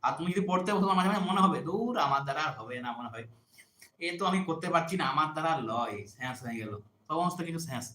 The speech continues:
আমি আর পাচ্ছি না, এত স্কোর কম আসছে। এইভাবে কিন্তু ভেঙে পড়লে হবে না, এইভাবে ভেঙে পড়লে চলবে না। তোমাকেই, তুমিই পারবে, তোমাকেই পারতে হবে, ঠিক আছে? যদি তোমার কোশ্চেনটা আমাকে করতে দিতে, ভাই, আমি করে নিতাম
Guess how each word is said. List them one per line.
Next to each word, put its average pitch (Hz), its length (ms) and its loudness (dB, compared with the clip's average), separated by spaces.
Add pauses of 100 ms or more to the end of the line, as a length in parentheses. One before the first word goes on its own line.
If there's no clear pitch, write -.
(160)
আমি 151 220 0
আর 151 120 -2
পাচ্ছি 131 320 0
না, 151 80 -2
এত 147 180 -2
স্কোর 151 380 -4
কম 143 160 0
আসছে। 143 360 -2 (200)
এইভাবে 165 260 -2
কিন্তু 180 200 2
ভেঙে 165 220 2
পড়লে 170 300 4
হবে 139 240 2
না, 110 200 -4 (180)
এইভাবে 160 260 -2
ভেঙে 151 220 0
পড়লে 185 480 0 (180)
চলবে 202 380 4
না। 143 320 4
তোমাকেই, 190 420 2
তুমিই 214 400 6
পারবে, 180 280 6
তোমাকেই 175 360 4
পারতে 185 300 4
হবে, 107 220 0 (380)
ঠিক 185 140 0
আছে? 190 320 -4 (340)
যদি 190 160 4
তোমার 175 280 6
কোশ্চেনটা 190 360 2
আমাকে 185 220 8
করতে 202 280 2
দিতে, 190 200 2
ভাই, 165 160 8
আমি 185 180 6
করে 185 200 4
নিতাম 156 360 2